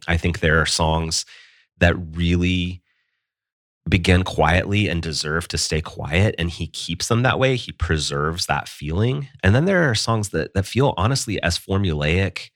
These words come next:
as some of the early Mumford and Sons stuff to me, but just in a different direction where it feels like he's not sure or, or his,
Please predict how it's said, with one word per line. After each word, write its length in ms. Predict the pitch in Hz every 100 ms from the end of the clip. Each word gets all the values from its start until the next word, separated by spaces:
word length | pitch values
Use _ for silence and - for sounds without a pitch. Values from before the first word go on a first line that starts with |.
| _ _ _ _ _ -
as 120 | 95
some 140 | 110
of 60 | 104
the 100 | 90
early 260 | 90 92 90
Mumford 320 | 90 87 85
and 140 | 80
Sons 480 | - 90 92 90 -
stuff 240 | - - 87
to 80 | 85
me, 100 | 82
but 160 | 80
just 200 | 80 82
in 80 | 85
a 80 | 76
different 280 | 76 82 71
direction 420 | 76 78 - 82
where 120 | 78
it 60 | -
feels 240 | - 80
like 100 | 80
he's 280 | - 90 85
not 240 | 95 104
sure 460 | - - 90 87 87
or, 240 | 76 80 -
or 120 | 80
his, 200 | 80